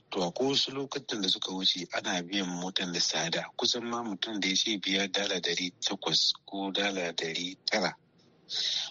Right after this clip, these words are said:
Amma yanzu sai ka ga ko biyu za ku ɗauki mota ma sai ku biya dubu ɗaya.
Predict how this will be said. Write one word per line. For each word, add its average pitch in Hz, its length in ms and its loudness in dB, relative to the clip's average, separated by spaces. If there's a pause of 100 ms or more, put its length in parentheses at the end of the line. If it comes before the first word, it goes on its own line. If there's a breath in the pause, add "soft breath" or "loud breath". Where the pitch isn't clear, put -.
Amma 104 200 2
yanzu 104 320 4
sai 123 160 2
ka - 140 -12
ga 98 100 -4
ko 123 260 -2
biyu 127 260 -2
za 123 180 -2
ku - 100 -6
ɗauki - 300 -2
mota 127 240 0
ma 95 100 2
sai - 180 2
ku 90 100 -12
biya 90 220 2
dubu 87 260 -4
ɗaya. 85 240 2